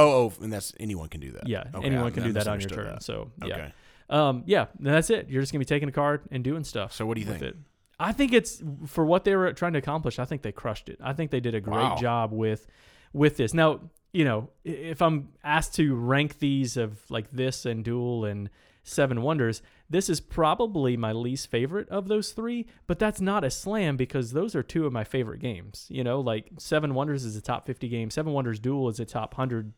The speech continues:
Speaker 2: somewhere in there, seventy-five probably game that I really enjoy. This one's just a little bit lighter. I don't know if everyone needs it in their collection, which is
Speaker 1: I was gonna ask that.
Speaker 2: that's, that's a difficult thing. It's a decent size box.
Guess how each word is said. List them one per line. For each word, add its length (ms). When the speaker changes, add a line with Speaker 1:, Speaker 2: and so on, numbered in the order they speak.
Speaker 2:
somewhere 380
in 80
there, 200
seventy-five 560
probably 380
game 300
that 140
I 20
really 260
enjoy. 380
This 180
one's 180
just 180
a 40
little 220
bit 140
lighter. 440
I 80
don't 180
know 160
if 80
everyone 520
needs 260
it 140
in 100
their 100
collection, 560
which 160
is 300
Speaker 1:
I 60
was 120
gonna 140
ask 240
that. 220
Speaker 2:
that's, 240
that's 240
a 40
difficult 440
thing. 180
It's 140
a 60
decent 520
size 320
box. 540